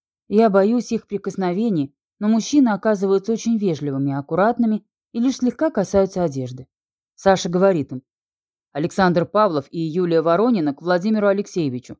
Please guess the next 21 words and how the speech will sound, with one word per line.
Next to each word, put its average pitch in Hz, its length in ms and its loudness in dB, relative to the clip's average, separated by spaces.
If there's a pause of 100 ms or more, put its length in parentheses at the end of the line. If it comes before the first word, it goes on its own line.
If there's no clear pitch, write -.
(380)
Мне 185 220 2
назначено". 165 640 -2 (580)
Нас 269 180 0
пропускают. 156 640 -4 (340)
Сашка 233 360 -2
сильнее 190 400 2
сжимает 175 480 0
мою 165 240 0
руку. 131 320 -6 (600)
"Не 175 160 -2
трясись", 180 500 0 (260)
произносит 196 580 2
он 175 140 0
в 151 60 -4
лифте. - 280 -8 (220)
"Я 190 200 0
сам 220 200 2
сперва 147 400 -2
поговорю 151 440 0
с - 80 -14
папой. 143 340 -6